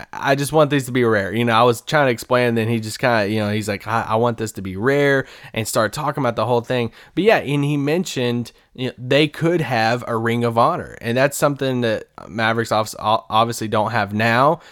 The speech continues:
uh, but something that they could be thinking about, because they might be setting back, and if Cuban does have this, "Hey, I want these numbers to be super rare," and, um, wh-, how are, uh, how are other ways that we can honor a bunch of these,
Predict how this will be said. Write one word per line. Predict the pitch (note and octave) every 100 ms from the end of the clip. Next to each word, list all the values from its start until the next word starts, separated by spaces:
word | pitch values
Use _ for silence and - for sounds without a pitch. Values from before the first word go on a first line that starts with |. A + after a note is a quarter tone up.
| -
uh, | - A2
but | B2+ B2+
something | C#3+ C3+ C#3 C3
that | B2+ - B2+
they | C3+
could | E3
be | D3+ C#3+
thinking | C#3 F3 D3
about, | G#2 F#2 C#2+ F#2+
because | A2 B2+ A#2 A2+ - - -
they | C3+
might | E3 D#3+
be | C#3+
setting | C#3 D3+ B2+
back, | A#2+ C3 D3 B2+
and |
if | A2 -
Cuban | C#3 E3 D#3
does | B2+ C3+ C#3+
have | C3+ A#2+ A2+
this, | A#2 G#2+ - -
"Hey, | - A#2+
I |
want | B2 D3 D3
these | C#3+ B2
numbers | B2 B2+ A#2+
to | -
be | A#2
super | G#2 - - C#3+ C#3 E3
rare," | D3 G#2 G2+ B2+ - - - _
and, | A#2+ A#2+ A#2+ A2+ A2
um, | G#2+ G#2+ G2+ G2+ - _ _ _ _ _
wh-, | A#2+ A#2+ B2+ -
how | C#3 D3
are, | E3 D3+ -
uh, | B2+ B2 D#2
how | D3 D#3
are | E3
other | D3 D#3
ways | A#2+ A#2+ B2 A#2
that | A2
we | B2+
can | B2 A#2+
honor | G#2+ A#2+ B2+ G#2+
a | G#2
bunch | A#2+ B2 B2
of | G#2+
these, | A2 A2 G2+